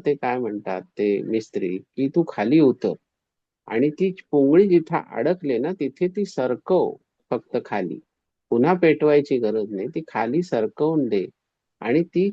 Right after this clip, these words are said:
त्या वातीपर्यंत जाईल, सुरुंग उडेल आणि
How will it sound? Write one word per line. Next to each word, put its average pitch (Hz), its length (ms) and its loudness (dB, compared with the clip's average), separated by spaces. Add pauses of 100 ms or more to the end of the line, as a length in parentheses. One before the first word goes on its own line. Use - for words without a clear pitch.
त्या 160 160 4 (360)
वातीपर्यंत 123 840 -2
जाईल, 107 440 -2
सुरुंग 127 480 -2 (280)
उडेल 110 460 2 (220)
आणि 107 240 -6